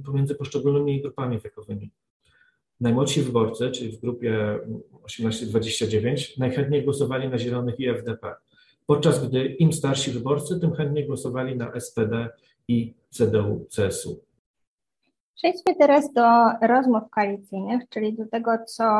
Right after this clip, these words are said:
Speaker 2: e, odbywa się w Niemczech, e, od razu po wyborach. E, w grze pozostają, e, największe, e,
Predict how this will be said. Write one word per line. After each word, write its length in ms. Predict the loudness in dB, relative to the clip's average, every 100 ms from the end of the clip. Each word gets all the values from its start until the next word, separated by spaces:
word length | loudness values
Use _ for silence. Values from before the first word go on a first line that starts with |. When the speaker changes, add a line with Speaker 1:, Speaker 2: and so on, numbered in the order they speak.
| 2 -2 _ -4
Speaker 2:
e, 300 | 0 0 -2 -8
odbywa 400 | -10 -6 -4 -6
się 380 | -6 -2 -2 -2
w 40 |
Niemczech, 440 | -2 -2 -2 -2 -4 -6
e, 760 | -4 -2 0 0 2 2 0 -4 -4
od 140 | -2
razu 260 | 0 -2 -2
po 160 | -2
wyborach. 520 | -2 0 0 2 0 0 _ _ _ _ _ -2
E, 300 | 0 2 0
w 220 | -2 -2
grze 240 | 2 2 2
pozostają, 840 | -2 -4 -6 -2 0 0 0 -2 -6
e, 400 | -4 -2 -2 -2
największe, 840 | -2 -2 -2 -2 0 0 2 0 -8 -8
e, 200 | -6